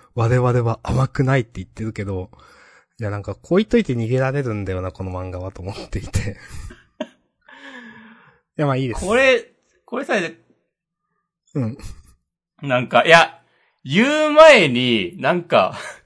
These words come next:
Speaker 2: <laughs> もう、こう、首を切るみたいなことをし-、した上で、<laughs> なんかこういうこと言ってほしかったな。
Speaker 1: ああ、なるほどね。ああ。
Speaker 2: もうなんか、し-、仕掛けた後に。
Speaker 1: わかりますよ。うん。
Speaker 2: そ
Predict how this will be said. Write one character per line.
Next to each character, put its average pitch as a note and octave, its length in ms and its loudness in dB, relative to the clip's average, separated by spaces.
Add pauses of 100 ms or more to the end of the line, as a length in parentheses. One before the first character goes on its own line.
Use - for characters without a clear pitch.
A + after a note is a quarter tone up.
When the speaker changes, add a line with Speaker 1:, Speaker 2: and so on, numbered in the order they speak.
(120)
Speaker 2:
<laughs> - 360 -20
も C#3+ 460 -4
う、 - 40 -20 (680)
こ G2 340 -14
う、 - 40 -20
首 E3+ 320 0
を G#3 120 0
切 - 200 -6
る F3 120 0
み A#2 80 -2
た G2+ 120 -2
い G2 60 0
な F#2+ 100 -6
こ A2+ 120 -10
と A#2+ 220 0
を G#2+ 120 -2
し-、 - 440 -12 (160)
し - 40 -20
た A3 180 6
上 G#3+ 240 4
で、 D#3 400 4 (260)
<laughs> - 320 -18
な - 60 -2
ん - 40 -2
か - 0 -
こ - 60 -16
う - 40 -6
い - 40 -4
う - 40 -8
こ B2+ 100 -8
と A2+ 80 -8
言 F#2+ 120 -6
っ F#2+ 40 -12
て - 100 -16
ほ F#2 80 -12
し - 80 -18
か - 80 -16
っ - 60 -18
た - 100 -18
な。 F#2 160 -8 (500)
Speaker 1:
あ A#2+ 280 -10
あ、 A2+ 60 -10
な A2+ 100 -8
る A#2 60 -8
ほ B2 100 -4
ど B2+ 100 -2
ね。 F#3+ 280 -2
あ B2+ 240 -6
あ。 - 40 -8
Speaker 2:
も G#2+ 140 -4
う - 20 -2
な G2 80 -4
ん F#2 60 -8
か、 F#2+ 160 -6
し-、 - 220 -20
仕 - 180 -12
掛 G#3+ 200 2
け F#3 80 -2
た B2+ 180 6
後 A#2 200 2
に。 F2+ 260 -10 (300)
Speaker 1:
わ C#3 80 -8
か C#3+ 140 -2
り C3+ 100 -2
ま B2+ 100 -4
す - 140 -14
よ。 F2 140 -16 (160)
う G2 40 -14
ん。 E2+ 200 -16 (640)
Speaker 2:
そ C#2 400 -20